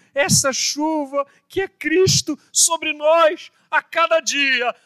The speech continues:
até aquele dia em que Ele voltará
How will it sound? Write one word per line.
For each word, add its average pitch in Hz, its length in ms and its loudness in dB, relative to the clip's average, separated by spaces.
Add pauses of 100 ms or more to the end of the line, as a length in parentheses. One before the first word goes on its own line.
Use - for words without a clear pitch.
até 302 520 0
aquele 359 720 2
dia 269 680 2 (1700)
em 185 140 -12
que 180 200 -12
Ele 175 160 -6
voltará 185 960 -6